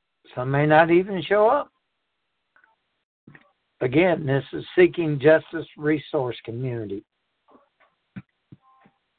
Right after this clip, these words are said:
Hopefully that, uh, our guests will come in. We can discuss a few things that, uh, like-minded people can, uh,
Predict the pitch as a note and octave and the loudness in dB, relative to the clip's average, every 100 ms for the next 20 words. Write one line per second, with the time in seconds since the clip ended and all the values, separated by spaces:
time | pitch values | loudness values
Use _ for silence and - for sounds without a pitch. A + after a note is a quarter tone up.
0 | _ _ _ _ _ _ _ _ _ _ | _ _ _ _ _ _ _ _ _ _
1 | - _ _ _ _ _ - C#3 D3+ D3 | -20 _ _ _ _ _ 2 4 4 2
2 | C#3+ C#3 C3+ A#2 - A#2+ A2+ A2 _ _ | 0 0 -4 -6 -6 -4 -2 -4 _ _
3 | _ _ _ _ _ _ _ B2+ A#2+ A2+ | _ _ _ _ _ _ _ 0 0 4
4 | C#3+ C3+ - B2+ C#3 C3+ C#3 D#3 E3 D3 | 2 2 -4 -6 -4 -2 2 2 0 -2
5 | A2+ A#2 A#2+ G#2+ G#2 - C#3 C3+ - - | -4 -6 -6 -8 -10 -2 2 2 0 -14
6 | - C#3 - C#3+ D#3+ F#3 C#3+ C3 A#2+ - | -6 -6 -2 0 0 -2 -4 -8 -8 -10
7 | - A2 G#2+ A2+ - _ _ _ _ _ | -8 -4 -4 -6 -12 _ _ _ _ _
8 | _ _ A#2 A2 C3+ D3+ B2+ C#3+ B2 G#2+ | _ _ 0 2 2 2 2 4 0 -2
9 | B2+ C#3 D3+ C3+ C3+ A#2 G#2+ G#2+ G#2+ G#2 | -4 -2 0 0 -4 -8 -6 -6 -4 -6